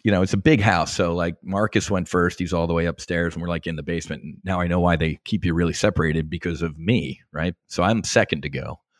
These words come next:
And, uh,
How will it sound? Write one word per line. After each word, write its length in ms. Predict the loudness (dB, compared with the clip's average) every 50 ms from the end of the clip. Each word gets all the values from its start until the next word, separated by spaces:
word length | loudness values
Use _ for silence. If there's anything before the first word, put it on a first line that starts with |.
| _ _ _ _ -20 -20 -20 -20 -20 -20 -20 -20 _ _ _ _ _ _ _ _ _ _ _ 0
And, 440 | 2 2 4 4 2 2 2 4
uh, 520 | 6 6 6 6 6 4 4 2 0 -2